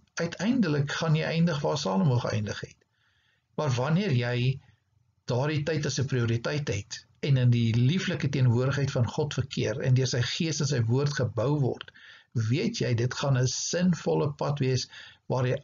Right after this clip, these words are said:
al helderder skyn soos die son tot op sy helderste skyn. Ons kan vra oor ons verhoudings. As jy aanhou leef en die gesindheid het wat jy nou het teenoor, sê maar, jou eggenoot of jou kinders of ander familie,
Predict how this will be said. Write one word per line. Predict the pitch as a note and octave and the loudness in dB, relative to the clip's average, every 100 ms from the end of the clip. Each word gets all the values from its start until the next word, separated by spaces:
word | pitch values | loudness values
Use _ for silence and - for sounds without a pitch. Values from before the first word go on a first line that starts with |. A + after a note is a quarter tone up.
| - | -4
al | F3 F#3+ D#3 | -2 0 0
helderder | B2 C#3+ D3 C3+ C3 | 2 2 2 2 0
skyn | - - C3 B2+ B2 | -4 -4 2 4 4
soos | - B2+ | 2 -2
die | B2+ A#2+ | 0 -2
son | - C3+ B2 | 0 2 2
tot | B2+ B2+ | 2 -2
op | A#2+ | -2
sy | - A2+ | -2 -2
helderste | G#2+ A2+ A2+ - - | 0 0 -2 -4 -6
skyn. | - - - - _ _ _ - - - _ _ _ _ _ _ _ _ _ - | -6 -6 -8 -12 _ _ _ -20 -20 -20 _ _ _ _ _ _ _ _ _ -2
Ons | C#3 - | -2 4
kan | C#3 C3 | 4 4
vra | D3 D3+ | 4 4
oor | C#3 C#3+ | 4 2
ons | C#3+ | 0
verhoudings. | - A#2 C3+ C#3+ B2 A2 - | 0 0 4 6 6 4 0
As | G3 - D3 | -2 -2 -2
jy | - | -2
aanhou | D#3 D#3+ D#3+ D#3 D3 | -2 0 2 0 0
leef | D3 A2+ A2+ B2 D#3+ B2+ - | 2 2 4 2 2 -2 0
en | B2+ | 0
die | A#2+ | 2
gesindheid | C3+ - D3 D3 C#3 | 0 0 0 0 0
het | C3+ | 0
wat | C3+ C3+ | 0 0
jy | A#2+ | 2
nou | G#2+ B2 | 2 0
het | C3+ | 0
teenoor, | C#3+ C3+ C3 B2+ | 2 2 4 0
sê | B2 C#3+ | 0 2
maar, | C3 C3 | 2 2
jou | - | 0
eggenoot | C3 B2 C3+ B2 B2 B2 - - - _ - | -2 -2 2 4 2 -2 -8 -20 -20 _ -4
of | D#3+ | -2
jou | D3 C#3+ | 0 0
kinders | C3 B2+ C3+ C#3+ | 2 2 2 -2
of | C3 | -2
ander | C3 C3 C3+ | 0 2 0
familie, | - B2 A2+ G#2+ A#2 C#3+ | 2 2 2 2 2 0